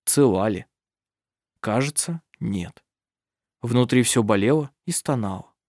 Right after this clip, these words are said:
Но больше всего болела её преданная душа. Подумать только, он увёз с собой все их вещи,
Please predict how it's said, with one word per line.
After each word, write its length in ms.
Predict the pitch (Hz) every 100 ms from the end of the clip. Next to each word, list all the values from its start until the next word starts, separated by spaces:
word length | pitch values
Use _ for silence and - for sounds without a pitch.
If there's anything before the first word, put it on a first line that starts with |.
| _ _ _ _ _ _ _ _ _ _ _ _ _ _ -
Но 160 | 139
больше 340 | 131 127 156 202
всего 300 | - 196 151
болела 360 | 123 110 104
её 200 | 98 101
преданная 500 | 92 113 123 127 117
душа. 460 | 107 113 - 95 - _ _ _ _ _ _ _ _ _
Подумать 560 | 160 160 247 180 113
только, 400 | - 113 90 170 - _ _ _ _
он 200 | 117 120
увёз 320 | 123 110 156
с 60 | -
собой 260 | 120 104 101
все 280 | - 165
их 160 | 190 -
вещи, 440 | 123 135 - -